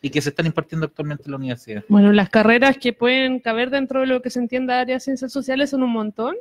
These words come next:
Speaker 1: Ujú.
Speaker 2: De hecho, cada universidad las mezcla de formas particulares, pero en nuestra universidad tenemos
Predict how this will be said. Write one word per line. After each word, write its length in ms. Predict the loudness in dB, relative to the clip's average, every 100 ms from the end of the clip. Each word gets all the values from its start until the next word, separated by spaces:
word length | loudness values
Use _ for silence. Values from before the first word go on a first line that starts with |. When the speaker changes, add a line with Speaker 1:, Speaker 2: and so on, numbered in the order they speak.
| -12 -10
Speaker 1:
Ujú. 240 | -10 -10 _ _ _ -8
Speaker 2:
De 80 | -6
hecho, 200 | -6 -4
cada 160 | 2 4
universidad 680 | 4 2 0 0 2 4
las 160 | 4 4
mezcla 400 | 4 2 2 -2
de 140 | 0
formas 600 | -2 -4 -4 -4 -8 -10 -8
particulares, 720 | -8 -8 -6 -2 -2 -2 -4
pero 160 | -4 -4
en 100 | -2
nuestra 320 | -4 -4 -6
universidad 640 | -4 -6 -8 -4 -2 -2
tenemos 640 | -4 -6 -4 -2 -2 -4